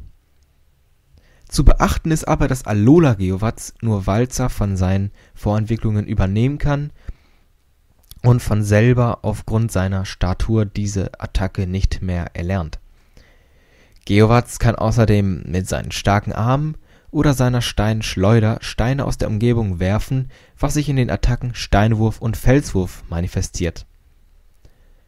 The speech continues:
Außerdem ist es dazu in der Lage, den Boden aufzuspalten, was es bei den Attacken Intensität, Dampfwalze sowie Erdbeben zeigt. Somit liegt der Schwerpunkt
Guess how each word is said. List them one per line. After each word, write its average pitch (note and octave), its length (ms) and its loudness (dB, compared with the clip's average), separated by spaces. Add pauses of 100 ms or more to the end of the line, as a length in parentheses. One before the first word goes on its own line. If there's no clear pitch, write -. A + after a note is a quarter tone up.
(300)
Außerdem E3 360 4
ist D3+ 120 0
es B2+ 140 0
dazu C3 400 2
in C3 80 0
der A2+ 100 2
Lage, G#2+ 400 0
den A2+ 220 0
Boden B2 420 2
aufzuspalten, C3 920 -2 (300)
was G#2+ 180 0
es B2+ 100 -6
bei G#2+ 140 4
den A2 140 4
Attacken A#2 400 -2
Intensität, B2+ 960 2
Dampfwalze G#2 840 -2
sowie F#2 340 -4
Erdbeben G2+ 600 0
zeigt. - 480 -8 (720)
Somit A#2+ 240 2
liegt A#2 180 -2
der G2 80 4
Schwerpunkt B2 720 -2